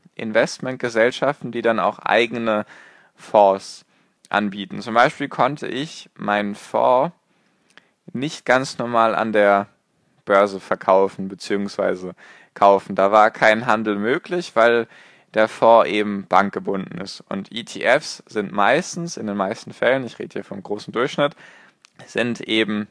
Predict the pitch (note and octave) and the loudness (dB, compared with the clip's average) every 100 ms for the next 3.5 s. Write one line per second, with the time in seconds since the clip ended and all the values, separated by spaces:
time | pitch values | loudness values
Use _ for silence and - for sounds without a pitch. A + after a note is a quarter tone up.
0 | _ - A#2 - - G2 F#2+ F#2+ F#2+ G#2 | _ -8 -8 -8 -2 -2 -2 -6 -8 -8
1 | G#2+ G2 A#2 A#2 - G#2 A2 A#2+ A2+ G#2 | -10 -2 -2 -2 -4 -4 -2 0 2 4
2 | G#2+ G#2 G2+ G#2+ G#2 G#2 G2+ G2 - F2+ | 2 0 -2 4 4 4 -4 -10 -6 -8
3 | - G1+ - - | -2 -4 -4 -12